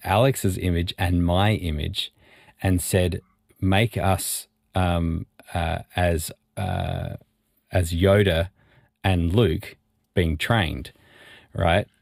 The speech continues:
But all I got was Alex as Yoda. <laughs> Uh,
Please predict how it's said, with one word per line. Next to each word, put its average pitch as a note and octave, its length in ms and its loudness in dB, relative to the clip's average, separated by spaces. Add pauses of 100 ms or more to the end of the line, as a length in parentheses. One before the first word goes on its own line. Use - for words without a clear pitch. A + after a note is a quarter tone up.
(300)
But G2+ 220 2
all A2+ 200 6
I G2+ 80 4
got G2 360 2 (600)
was F#2 480 0 (520)
Alex F#2+ 380 2
as F2+ 140 2
Yoda. F2+ 420 2 (520)
<laughs> - 100 0 (3750)
Uh, B2 220 4